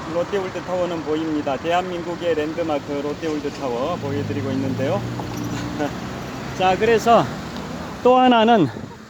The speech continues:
그 가락시장역에서, 자, 가락시장역에서, 아, 지하철 팔 호선 가락시장역에서, 어, 서쪽으로 일 킬로 지점에 지하철 삼 호선 수서역이 있습니다.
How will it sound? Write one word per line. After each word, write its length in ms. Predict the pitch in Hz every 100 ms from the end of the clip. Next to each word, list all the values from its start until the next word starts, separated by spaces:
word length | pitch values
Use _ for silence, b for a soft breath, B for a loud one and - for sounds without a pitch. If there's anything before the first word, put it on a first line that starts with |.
| - - -
그 140 | 190 185
가락시장역에서, 1500 | - 185 233 220 - 247 240 233 190 175 175 151 160 208 151 - - - 147
자, 80 | 120 - - - - -
가락시장역에서, 1400 | 175 202 202 - 208 208 202 170 160 175 160 156 180 131 - - - - - 131 135 139
아, 480 | 143 143 143 143 143 - - - -
지하철 420 | 190 196 196 190
팔 160 | 190 196
호선 340 | 190 160 165 196 143 - - -
가락시장역에서, 1120 | 175 196 185 - 190 190 180 180 170 185 190 180 - - - - - 151
어, 140 | 151 156
서쪽으로 560 | 240 233 254 220 196
일 200 | 175 190
킬로 280 | - 214 202
지점에 560 | - 190 185 156 160 175 160 - - - -
지하철 440 | - 196 196 202 190
삼 260 | - 220
호선 420 | 226 220 202 185 175 165 - - -
수서역이 760 | - 233 233 226 196 190 202 151
있습니다. 480 | 127 165 139 127